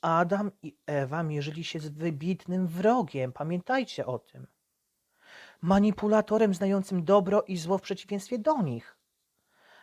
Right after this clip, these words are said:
Adam i Ewa byli na straconej pozycji od samego początku. A co robią świadkowie Jehowy? Ano zrównują Adama z szatanem. I już wydali na niego wyrok, zagłada.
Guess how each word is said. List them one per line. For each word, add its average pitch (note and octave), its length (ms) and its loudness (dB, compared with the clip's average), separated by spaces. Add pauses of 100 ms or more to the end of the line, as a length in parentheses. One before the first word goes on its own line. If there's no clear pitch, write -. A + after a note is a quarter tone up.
(180)
Adam G#3+ 440 6
i - 220 -12
Ewa G3 320 2
byli F3 320 -4
na F3+ 140 -4
straconej F#3 420 -4
pozycji F3+ 420 -6
od F#3 160 -6
samego F#3+ 600 2
początku. F3 800 -4 (2000)
A G3+ 100 -4
co D#4 180 0
robią D3+ 280 0
świadkowie A#2+ 640 -6
Jehowy? A2+ 560 -10 (920)
Ano C#3 320 2
zrównują C#3 760 2
Adama A2+ 440 -4
z - 120 -16
szatanem. C3 720 0 (680)
I A#3 80 -4
już C4+ 160 2
wydali C4+ 300 4
na C4+ 100 2
niego C4 220 2
wyrok, C3+ 520 2
zagłada. D#3 540 2